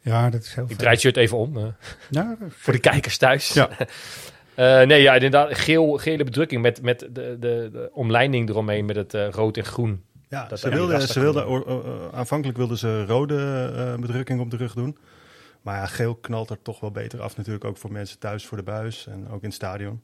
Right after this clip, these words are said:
Speaker 2: Ja.
Speaker 3: Dus uiteindelijk
Speaker 2: Ja.
Speaker 3: hebben ze toch voor geel gekozen.
Speaker 2: Waanzinnig mooi. Het is echt, eh, nou, wat ik zei net ook wel een beetje in herhaling, maar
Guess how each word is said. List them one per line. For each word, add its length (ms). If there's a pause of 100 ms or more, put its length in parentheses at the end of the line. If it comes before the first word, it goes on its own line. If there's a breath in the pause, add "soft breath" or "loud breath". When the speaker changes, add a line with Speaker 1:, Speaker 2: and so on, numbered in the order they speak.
Speaker 2:
Ja. 340
Speaker 3:
Dus 120
uiteindelijk 260 (120)
Speaker 2:
Ja. 40
Speaker 3:
hebben 80
ze 60
toch 120
voor 100
geel 200
gekozen. 500
Speaker 2:
Waanzinnig 480
mooi. 280
Het 120
is 100
echt, 260
eh, 100
nou, 260
wat 120
ik 140
zei 200
net 200
ook 160
wel 120
een 60
beetje 200
in 60
herhaling, 520
maar 200